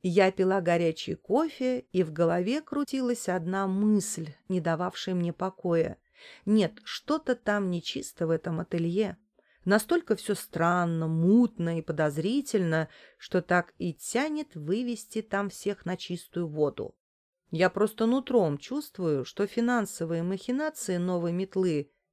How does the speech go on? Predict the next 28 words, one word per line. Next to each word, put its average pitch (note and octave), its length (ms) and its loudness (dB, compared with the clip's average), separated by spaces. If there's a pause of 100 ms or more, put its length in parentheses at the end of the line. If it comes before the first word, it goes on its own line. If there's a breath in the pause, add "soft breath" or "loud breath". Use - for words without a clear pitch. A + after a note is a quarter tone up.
(120)
это A#3+ 340 0
еще D4+ 460 -4
полбеды. F#3+ 880 -2 (540)
А G3+ 160 6
меня C4+ 340 2
моя C4+ 420 2
интуиция A#3+ 600 -4
еще G#3+ 300 -2
ни A3 120 0
разу D#3+ 340 -2
не A3 120 0
подводила. E3 680 -2 (160)
Тьфу-тьфу-тьфу. - 640 -8 (420)
Да E3 460 0
и F#3 120 0
что - 480 -6
я A3+ 240 2
была A3 380 2
бы F#3 120 -2
за F3 160 -4
частный A3+ 460 -6
сыщик, - 680 -8 (380 loud breath)
если C4 480 -4
бы A#3 200 0
не G3 280 2
было F#3+ 240 0
у E3+ 80 0
меня E3 400 -2